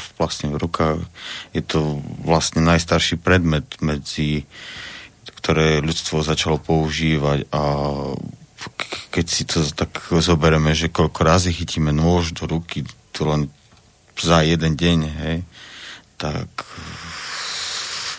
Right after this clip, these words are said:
je to nástroj naozaj na denné použitie. A sú také prípady, že ako my, že prídu sa pochváliť. Príde sa pochváliť syn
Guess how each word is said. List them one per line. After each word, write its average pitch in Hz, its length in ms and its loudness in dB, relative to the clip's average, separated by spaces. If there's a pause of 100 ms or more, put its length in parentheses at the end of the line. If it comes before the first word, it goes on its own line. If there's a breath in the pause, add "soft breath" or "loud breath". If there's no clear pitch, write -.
je 80 160 2
to 80 160 2
nástroj 82 400 4
naozaj 80 400 4
na 73 160 2
denné 73 320 -2
použitie. - 480 -2 (560 loud breath)
A 78 400 4
sú 92 320 2
také 87 320 2
prípady, 95 560 2
že 90 400 0 (1040)
ako - 240 -4
my, 78 160 2 (800)
že 85 340 -4 (320)
prídu 92 240 4
sa 90 160 2
pochváliť. 76 720 0
Príde 87 320 2
sa - 160 -4
pochváliť - 640 -2
syn 92 640 2